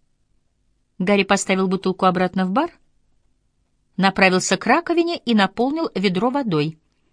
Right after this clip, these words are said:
Камера повернулась на тридцать градусов, наблюдая за ним. Ему хотелось сорвать камеру с потолка, но раз уж это невозможно,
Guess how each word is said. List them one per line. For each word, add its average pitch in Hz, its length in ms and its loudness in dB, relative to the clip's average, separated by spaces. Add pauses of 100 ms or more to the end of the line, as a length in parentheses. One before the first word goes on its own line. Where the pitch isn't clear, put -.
(880)
Камера 190 440 2
повернулась 285 760 -2
на 185 220 2
тридцать 214 500 -2
градусов, 156 680 -2 (840)
наблюдая 147 500 -2
за 143 160 -2
ним. 139 260 -2 (1600)
Ему 277 180 4
хотелось 285 380 0
сорвать 269 440 0
камеру 254 300 2
с - 100 -2
потолка, 247 580 -6 (580)
но 202 280 4
раз 240 380 0
уж - 240 -4
это 160 300 -4
невозможно, 170 680 0